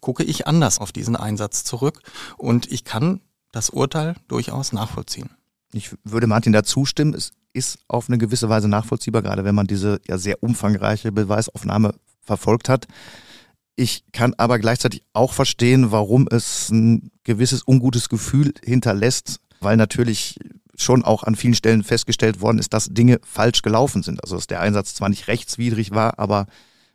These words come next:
Speaker 2: in seiner ganzen Planung, in seinem ganzen A-, Ablauf fehlerhaft und dass es viele Dinge gab, die man hätte anders lösen können.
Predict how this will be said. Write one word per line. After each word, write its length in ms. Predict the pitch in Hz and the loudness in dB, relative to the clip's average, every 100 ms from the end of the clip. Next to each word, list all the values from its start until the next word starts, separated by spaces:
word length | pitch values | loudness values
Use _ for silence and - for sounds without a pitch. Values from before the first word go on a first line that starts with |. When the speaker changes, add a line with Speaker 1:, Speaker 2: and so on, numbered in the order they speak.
| _ | _
Speaker 2:
in 120 | 110 107 | 0 4
seiner 220 | 110 104 | 4 4
ganzen 280 | 107 - 90 | 2 0 -4
Planung, 400 | 98 117 113 - | 0 2 2 0
in 120 | 90 | -2
seinem 220 | 101 101 | 0 2
ganzen 300 | 104 - 107 | 0 0 -2
A-, 80 | - - | -4 -10
Ablauf 500 | - - 107 101 - - | -10 -4 0 0 -2 -12
fehlerhaft 720 | - 120 127 117 120 - - | -6 2 2 2 0 -2 -6
und 340 | 104 104 101 - | -2 -2 -4 -4
dass 140 | 107 | -2
es 180 | 110 - | -2 -4
viele 240 | - 131 123 | -4 0 4
Dinge 240 | 123 120 | 6 4
gab, 280 | 110 110 - | 4 2 2
die 120 | 120 | 4
man 280 | 117 110 110 _ | 6 6 4 _
hätte 340 | - 127 131 | -4 -2 0
anders 280 | 127 131 113 | 2 2 2
lösen 260 | 123 120 | 0 0
können. 240 | 110 123 | 0 0